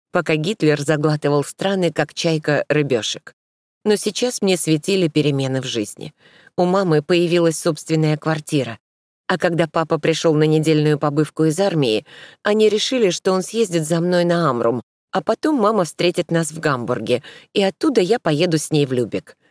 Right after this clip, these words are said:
Меня обуревали смешанные чувства.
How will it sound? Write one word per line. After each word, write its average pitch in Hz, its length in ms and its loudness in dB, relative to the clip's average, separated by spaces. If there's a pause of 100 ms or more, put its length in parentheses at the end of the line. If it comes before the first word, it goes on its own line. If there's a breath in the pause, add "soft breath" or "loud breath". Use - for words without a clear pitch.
(520)
Меня 156 320 2
обуревали 135 500 0
смешанные 131 680 -2
чувства. - 520 -4